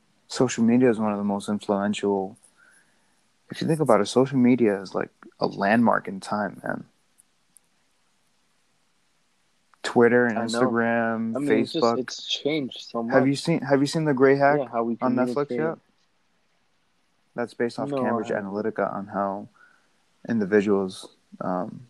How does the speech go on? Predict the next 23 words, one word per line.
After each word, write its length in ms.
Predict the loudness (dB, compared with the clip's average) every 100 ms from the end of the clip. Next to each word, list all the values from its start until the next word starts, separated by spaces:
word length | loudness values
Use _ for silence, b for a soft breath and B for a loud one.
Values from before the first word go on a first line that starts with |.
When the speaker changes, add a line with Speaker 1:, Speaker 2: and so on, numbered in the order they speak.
| -10
Speaker 1:
a 80 | -8
group 240 | -6 -6
of 120 | -2
individuals 760 | -2 -2 -2 -2 -2 -4 -6 -12 _ _
hacked 360 | -2 -2 -4
Facebook 580 | -2 -2 0 -4 -4 -6 _ b b b b _
and 160 | -6 -4
kind 220 | -2 0
of 360 | 0 -4 -16 -20 -18
threw 340 | -8 0 2
in 100 | 2
ads 320 | 4 4 2 -2
to 80 | -2
help 300 | 2 0 -2
Trump 420 | 0 0 0 -4
win 180 | -2 0
the, 340 | 0 0 -6 _ _ _ _ -14
the 80 | -12
twenty 280 | -2 -2 0
sixteen 580 | -4 -6 -6 -4 -2
election. 540 | 2 2 2 0 -6 -6 _ _ _ -20 _ _
Speaker 2:
Oh, 600 | -4 -4 -2 -4 -6 -10 -16 -16
mm-hmm. 580 | -10 -8 -8 -10 -12 -12